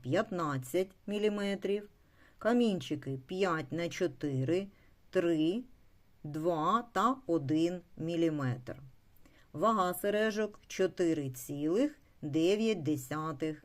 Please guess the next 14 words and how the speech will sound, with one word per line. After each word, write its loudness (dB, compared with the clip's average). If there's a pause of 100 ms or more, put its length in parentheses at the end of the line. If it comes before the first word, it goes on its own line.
грам, -4
тобто -2
майже 0 (300)
п'ять -6 (220)
грам. -2 (480)
Камінчики -2 (240)
насиченого -2
кольору, 2 (920)
дуже 2
гарні, 2
як -2 (100)
для 0
смарагдів, -2 (680)
напівпрозорі. 0